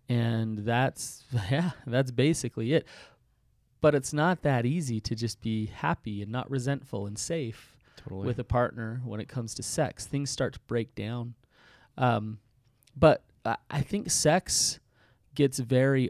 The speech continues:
Speaker 1: over, overcomplicated, um, in terms of there's, there's certain beliefs, there's certain shame, there's religious dogma, there's this, there's that, and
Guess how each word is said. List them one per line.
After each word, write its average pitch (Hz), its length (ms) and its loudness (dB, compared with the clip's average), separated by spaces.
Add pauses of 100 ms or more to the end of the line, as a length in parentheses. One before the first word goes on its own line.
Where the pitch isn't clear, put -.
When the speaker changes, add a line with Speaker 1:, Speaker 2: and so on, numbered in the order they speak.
Speaker 1:
over, 123 640 2 (400)
overcomplicated, 113 1300 -2 (720)
um, 104 400 -4 (280)
in 127 180 -2
terms 120 380 -4
of 104 160 -2
there's, 104 420 -4
there's 104 420 -4 (100)
certain - 360 -4
beliefs, 120 600 -2
there's 110 240 -4
certain - 300 -6
shame, 139 540 -4
there's 104 260 -6 (600)
religious 117 500 0
dogma, 123 580 4
there's 98 320 -2
this, 131 320 4
there's 107 280 -2
that, 135 280 4
and 107 140 -8